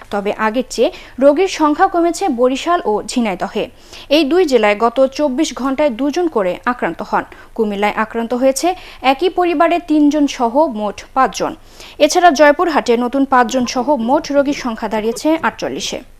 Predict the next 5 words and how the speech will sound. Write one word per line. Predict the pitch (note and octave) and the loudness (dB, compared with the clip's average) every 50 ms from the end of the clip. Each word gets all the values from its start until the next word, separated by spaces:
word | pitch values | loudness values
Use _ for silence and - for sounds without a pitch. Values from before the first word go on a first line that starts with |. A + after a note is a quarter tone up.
| - - - - - - - - - - - - - - - - - - - - - - - - - - _ - - - - - - - - - - - - - - - - - - - - - - _ - - - - - - - - - - - - - - C#4+ | -20 -20 -20 -20 -20 -20 -20 -20 -20 -20 -20 -20 -20 -20 -20 -20 -20 -20 -20 -20 -20 -20 -20 -20 -20 -20 _ -20 -20 -20 -20 -20 -20 -20 -20 -20 -20 -20 -20 -20 -20 -20 -20 -20 -20 -20 -20 -20 -20 _ -20 -20 -20 -20 -20 -20 -20 -20 -20 -20 -20 -20 -6 -2 2
বিশ্বে | C#4 F4 E4 - - G4+ G4+ | 2 2 2 2 2 0 4
করোনা | - F#4+ F4+ F4+ F#4 F#4 | 6 8 8 8 8 6
ভাইরাসে | E4+ F4 F4 E4+ F4 F4 F4 - F4+ | 6 6 6 6 6 4 2 2 4
আক্রান্তের | D#4+ D4 D4+ - E4 E4+ E4 D#4 - A#3+ | 4 4 2 2 0 0 2 0 0 -2
সংখ্যা | - - B3 A#3 A#3 - - - D4 D#4 D#4 | -2 -4 -6 -6 -8 -8 -2 0 2 2 2